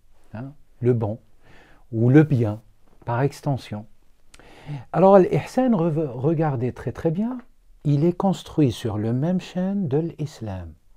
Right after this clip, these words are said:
et quelque part sur le même chaîne de l'iman. Les trois sont construits dans leur, euh, euh, consonance pratiquement sur le même schème,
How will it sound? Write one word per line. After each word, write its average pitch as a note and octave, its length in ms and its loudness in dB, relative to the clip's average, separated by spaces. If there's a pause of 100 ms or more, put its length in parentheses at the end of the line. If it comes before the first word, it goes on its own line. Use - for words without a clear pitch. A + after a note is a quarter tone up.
(1160)
et C#3 100 -4
quelque - 400 -4
part F#2 340 -8
sur A#2 260 -10
le G#2 140 -6
même C3+ 240 -6
chaîne D3 420 -8 (400)
de C#3 300 -6
l'iman. C3 720 -10 (840)
Les C#3+ 240 4
trois A#3+ 380 6
sont F#3+ 220 2
construits F3 840 -2 (460)
dans C3+ 260 2
leur, B2 280 0
euh, G#2+ 460 -2 (540)
euh, G#2 600 -8
consonance G3+ 920 0 (300)
pratiquement F#3+ 800 -4
sur C3 300 -4
le A2+ 120 -2
même D3 260 -2
schème, F#2 300 -12